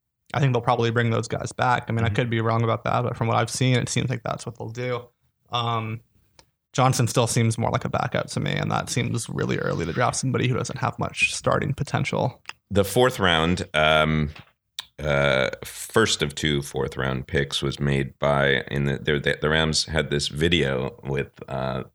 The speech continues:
Speaker 2: the Walking Dead creator, Robert Kirkman, and, and this former star who was killed off, uh, Michael Cudlitz.
Speaker 1: Spoiler
Speaker 2: Uh,
Speaker 1: alert for those of you who don't watch The Walking Dead.
Speaker 2: Whoops.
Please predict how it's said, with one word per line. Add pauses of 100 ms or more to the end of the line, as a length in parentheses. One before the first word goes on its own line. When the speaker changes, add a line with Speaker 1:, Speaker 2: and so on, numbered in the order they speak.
(220)
Speaker 2:
the
Walking
Dead
creator,
Robert
Kirkman,
and,
and
this (720)
former
star
who
was
killed
off, (440)
uh,
Michael
Cudlitz.
Speaker 1:
Spoiler
Speaker 2:
Uh,
Speaker 1:
alert
for
those
of
you
who
don't
watch
The
Walking
Dead.
Speaker 2:
Whoops.